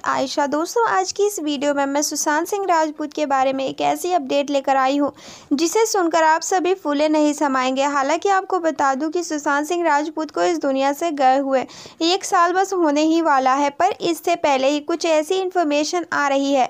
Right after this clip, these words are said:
जिसे सुनकर ऐसा लग रहा है कि सुशांत सिंह राजपूत अभी भी इस दुनिया में हैं और उनकी जो तेरहवीं मनाई गई थी वो पूरी तरीके से फेक थी। जी हाँ दोस्तों, इस बात को सुनने के बाद हर कोई ये थोड़ा सा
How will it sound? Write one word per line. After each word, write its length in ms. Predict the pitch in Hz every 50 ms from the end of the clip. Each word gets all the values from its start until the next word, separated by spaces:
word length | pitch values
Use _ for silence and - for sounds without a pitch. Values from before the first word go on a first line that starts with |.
| - - -
जिसे 340 | 262 285 339 339 - 466 466
सुनकर 380 | 440 - 403 359 359 359 359 320 320 302
ऐसा 280 | 311 320 320 - 370
लग 160 | 339 320 302
रहा 220 | 302 294 330 339 339
है 200 | 339 320 320 320
कि 140 | 320 370 370
सुशांत 460 | - 349 311 - 339 311 311 339 370
सिंह 240 | - 403 392 381 370
राजपूत 840 | 330 320 285 285 302 294 - 330 330 302 302 - 285 294 302 302 -
अभी 680 | 349 339 339 - - - - - - 349 392 415 427 392
भी 180 | 311 359 359 370
इस 280 | - - 330 339 - 381
दुनिया 460 | 285 262 294 285 285 294 311 330 370
में 180 | 403 392 359 359
हैं 260 | 370 349 320 320 339 349
और 420 | - - 285 285 311 349 381 392
उनकी 380 | - 320 311 311 302 320 330 311
जो 120 | 320 320 320
तेरहवीं 480 | 320 - 294 269 294 302 294 339 349
मनाई 500 | 349 311 294 269 262 262 262 285 339 381 359
गई 240 | 339 302 294 285 285
थी 220 | 294 349 349 359 359
वो 140 | 359 370 370
पूरी 280 | 370 - 285 294 277 320
तरीके 460 | 339 330 - 302 269 277 262 - 285 302
से 140 | - 381
फेक 300 | 370 381 294 254 254 247
थी। 220 | - - 277 - - _ - - - - - -
जी 180 | 311 294 349 381
हाँ 100 | 415 415
दोस्तों, 380 | 403 392 403 427 427 - 415 403
इस 300 | 403 - - 370 370 - 370
बात 320 | 285 302 302 311 311 302
को 120 | - 381 381
सुनने 400 | - - 320 285 285 294 320 330
के 160 | 330 359 359
बाद 320 | 269 285 269 269 285 269 349
हर 240 | 320 320 320 330 381
कोई 200 | 381 370 339 330
ये 120 | 330 359 381
थोड़ा 400 | 381 - 311 320 330 349 370 403
सा 200 | 403 - 415